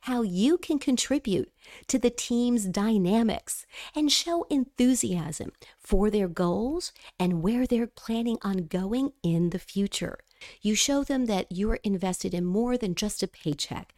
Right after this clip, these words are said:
and that's so important. Okay, you guys, the last secret for today's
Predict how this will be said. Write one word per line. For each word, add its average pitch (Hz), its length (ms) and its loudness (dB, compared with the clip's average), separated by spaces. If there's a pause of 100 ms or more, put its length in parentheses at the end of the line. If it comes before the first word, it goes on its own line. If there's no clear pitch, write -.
(200)
and 285 160 6
that's 254 200 4
so 170 280 0
important. 160 680 -8 (580)
Okay, 392 180 0
you 269 140 2
guys, 254 300 0
the 180 100 2
last 180 440 0
secret 254 360 2
for 254 80 0
today's 240 460 0